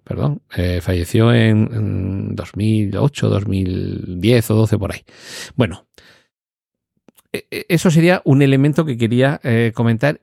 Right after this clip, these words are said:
Y otro es que a partir de cierto momento se puede seguir una evolución ca-, casi quizá en espiral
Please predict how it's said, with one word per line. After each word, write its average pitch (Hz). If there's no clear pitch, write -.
Y 143
otro 185
es 147
que 117
a 117
partir 151
de 175
cierto 180
momento 120
se -
puede 175
seguir 170
una 165
evolución 117
ca-, -
casi 160
quizá 151
en 175
espiral 139